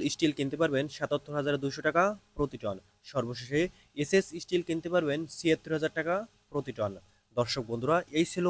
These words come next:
আজকের বাজারে বিভিন্ন ব্র্যান্ডের প্রতি টন রডের আপডেট বাজার মূল্য। এখন জানিয়ে দেব বাংলাদেশের বাজারে প্রতি বস্তা সিমেন্টের আপডেট বাজার মূল্য। আজকের খুচরা বাজারে স্ক্যান সিমেন্ট কিনতে পারবেন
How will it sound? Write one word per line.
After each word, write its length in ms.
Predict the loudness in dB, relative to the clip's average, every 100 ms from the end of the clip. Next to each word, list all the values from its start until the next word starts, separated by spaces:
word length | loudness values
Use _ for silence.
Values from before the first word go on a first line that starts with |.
| 2 0
আজকের 280 | -2 0 4
বাজারে 340 | 4 6 4 4 0 -20 -4 2
বিভিন্ন 320 | 6 6 6 4 6
ব্র্যান্ডের 380 | 6 6 4 2 -2
প্রতি 300 | 0 0 0
টন 220 | 2 2 4
রডের 260 | 4 4 4
আপডেট 380 | 0 4 4 4 -4 0
বাজার 240 | 4 6 4
মূল্য। 220 | 4 2 2 0 -12 _
এখন 260 | 0 4 4 6
জানিয়ে 240 | 6 6 6
দেব 120 | 4 4 6
বাংলাদেশের 460 | 6 4 2 2 4
বাজারে 240 | 6 6 4 2
প্রতি 300 | -4 -2 -4
বস্তা 360 | -2 0 4 4 2 -6 -4
সিমেন্টের 480 | 2 6 6 6 4 2
আপডেট 320 | 6 6 6 2 0
বাজার 240 | 4 6 6
মূল্য। 200 | 4 4 2 0 -6 0 4
আজকের 340 | 6 8 6 4
খুচরা 280 | 2 4 6
বাজারে 240 | 6 6 4 2 -6 -4 0
স্ক্যান 220 | 4 4 4
সিমেন্ট 280 | 4 4 4
কিনতে 240 | 0 0
পারবেন 280 | 2 4 2